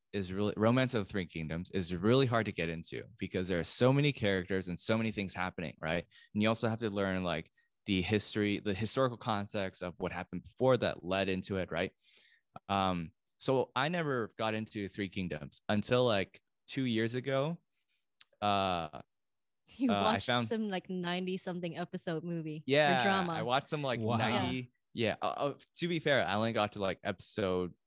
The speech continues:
Speaker 1: seventy something after, spoiler alert, Cao Cao died. Um, yeah, yeah, and that was, like, a great entry point. So, like, 'cause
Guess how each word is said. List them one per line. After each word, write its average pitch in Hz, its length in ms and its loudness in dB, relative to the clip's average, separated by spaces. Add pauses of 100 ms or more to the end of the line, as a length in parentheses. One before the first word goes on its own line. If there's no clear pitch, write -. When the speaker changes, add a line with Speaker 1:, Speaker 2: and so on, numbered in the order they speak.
Speaker 1:
seventy 101 880 -2
something 80 640 -6 (180)
after, 95 640 0 (180)
spoiler 104 460 2
alert, 90 280 2
Cao 90 220 -4
Cao 95 280 0
died. 73 340 -4 (520)
Um, 98 520 0 (800)
yeah, 110 320 2 (380)
yeah, 135 260 0
and 139 140 0
that 147 80 6
was, 175 120 0
like, 175 140 -2
a 147 40 -4
great 139 280 -2
entry 127 260 -4
point. 85 280 -10
So, 120 100 -2
like, 104 220 -2 (140)
'cause 120 300 -4